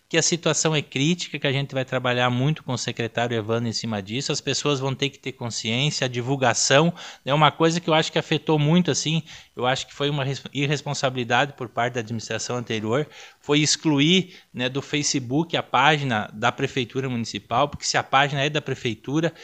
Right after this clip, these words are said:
eu acho que ela não pode ser excluída pela administração. São dados que tinha dentro da página que as pessoas estavam seguindo,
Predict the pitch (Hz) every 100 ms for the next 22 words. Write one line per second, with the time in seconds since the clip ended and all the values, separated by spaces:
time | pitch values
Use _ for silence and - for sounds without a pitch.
0 | - - 123 135 - 143 143 139 113 139
1 | 165 160 139 131 - 120 127 143 120 110
2 | 104 101 92 - 120 139 143 131 113 131
3 | 170 151 - 117 - 147 156 127 131 117
4 | 107 120 131 147 139 127 - 123 - 135
5 | - - 131 120 - 104 110 160 165